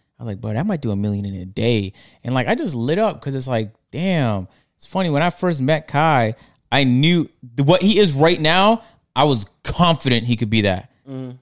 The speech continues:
Speaker 1: And to see him do it is like, that's him realizing his full potential. That should make anybody happy because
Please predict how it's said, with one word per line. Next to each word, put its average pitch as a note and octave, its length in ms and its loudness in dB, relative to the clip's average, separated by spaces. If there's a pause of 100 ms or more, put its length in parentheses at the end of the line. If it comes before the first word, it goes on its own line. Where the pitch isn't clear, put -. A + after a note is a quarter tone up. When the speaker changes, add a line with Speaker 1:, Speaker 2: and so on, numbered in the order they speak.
(420)
Speaker 1:
And B2 300 2
to B2+ 120 -2
see F#3 260 2
him D3 140 4
do F3+ 300 6
it D#3 120 2
is C3 200 0
like, A#2 280 0
that's - 360 -2
him C#3 240 2
realizing B2+ 400 4
his A2+ 100 -2
full B2+ 180 -2
potential. B2 380 -4
That A#2 120 -4
should C#3+ 120 -10
make C3 160 -8
anybody C#3+ 360 -8
happy A#2+ 320 -4
because A2+ 340 -8